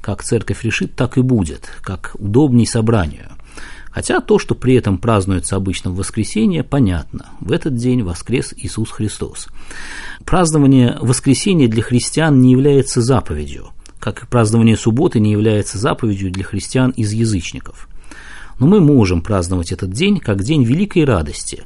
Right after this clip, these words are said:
воскресения Иисуса Христа. И вот об этом-то не нужно забывать, когда речь заходит о праздновании воскресения. И мы прочитаем сейчас из пятнадцатой главы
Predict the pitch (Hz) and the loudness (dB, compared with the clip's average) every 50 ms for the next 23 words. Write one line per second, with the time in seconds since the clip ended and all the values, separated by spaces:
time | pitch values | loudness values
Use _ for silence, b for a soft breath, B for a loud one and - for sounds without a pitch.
0 | - B B B B B - 104 92 - - 113 98 - - 208 196 156 110 98 | -16 B B B B B -4 -4 -4 -2 -2 -2 -2 0 0 2 2 2 2 2
1 | - - 127 - - - - 110 104 - - - - - - - B B B B | 0 -2 -4 -4 -4 -4 -4 -4 -6 -6 -8 -10 -12 -12 -14 -14 B B B B
2 | B B B B B 123 143 165 165 - 185 151 151 165 226 202 - - 101 90 | B B B B B 2 2 2 2 2 0 0 2 4 4 4 4 4 0 0
3 | - - 98 95 104 117 120 117 110 95 92 95 90 101 101 107 110 139 180 185 | 0 -2 -2 0 2 4 4 4 2 0 -2 -2 -2 0 0 0 0 0 0 -2
4 | - - - - - - - 95 92 98 101 98 101 143 - 151 120 110 110 - | -4 -6 -10 -12 -8 -6 -6 -4 -2 0 0 2 2 2 0 0 0 0 0 2
5 | - 131 120 117 - - - 113 - - 120 117 107 110 117 110 107 107 113 110 | 0 0 0 0 -2 -2 -2 -2 0 0 0 0 0 0 0 0 2 2 0 0
6 | 110 - - - 120 117 - - 82 65 58 55 58 - - B B B B B | -2 -4 -2 -2 -4 -2 -2 -4 -6 -6 -6 -8 -10 -12 -10 B B B B B
7 | B B B B B B - 135 190 214 - 143 - - - 156 160 156 131 - | B B B B B B 2 4 4 4 2 -2 -6 -4 -2 0 0 0 0 0
8 | 165 - 143 139 - - - - 127 - - - - 131 - - 147 131 120 104 | 0 0 0 0 0 -2 -4 -4 -4 -4 -4 -2 -4 0 2 4 4 4 4 2
9 | - - 95 - - 92 82 80 - - - 101 90 95 107 113 110 107 107 92 | 2 -2 -4 -4 -4 -4 -4 -4 -6 -8 -8 -6 -2 0 2 2 2 2 2 0
10 | 82 76 | 0 -2